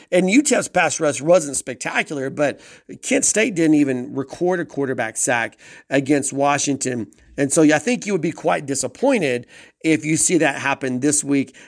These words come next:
against Oklahoma. So can they clean it up? Can they make it a little bit cleaner up front? Um, I think the offensive line, you can't, you can't really say anything negative about them. They, they performed and played very well.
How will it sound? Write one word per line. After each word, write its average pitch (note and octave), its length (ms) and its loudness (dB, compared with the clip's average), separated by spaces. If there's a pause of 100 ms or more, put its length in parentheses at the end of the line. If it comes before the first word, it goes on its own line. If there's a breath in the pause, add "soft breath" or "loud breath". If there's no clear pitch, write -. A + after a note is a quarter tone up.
against D3 500 2
Oklahoma. C#3+ 640 2
So C#3+ 240 0 (220 loud breath)
can G#3+ 160 2
they A3+ 120 2
clean G#3+ 280 -2
it F#3+ 100 2
up? F#3 300 0
Can E3 120 0
they E3 100 2
make F3 200 0
it F#3 40 -2
a - 20 -2
little E3+ 180 2
bit E3 180 -4
cleaner D#3+ 360 2
up D#3 160 -2
front? D3 420 0 (240 loud breath)
Um, C#3 400 0 (220)
I F3 80 -2
think F#3+ 200 0
the E3 160 0
offensive C#3+ 360 -4
line, C#3+ 260 2
you D3 260 0
can't, E3 440 -2 (960)
you D#3 140 -2
can't A#3 240 0
really F3+ 180 2
say - 140 0
anything D3 360 -2
negative D#3 360 -2
about D3+ 260 0
them. C3 140 -4
They, D3 120 2
they D3 260 0
performed F3+ 720 -2
and B2+ 140 -2
played E3+ 340 -4
very C#3+ 360 0
well. A#2+ 440 -2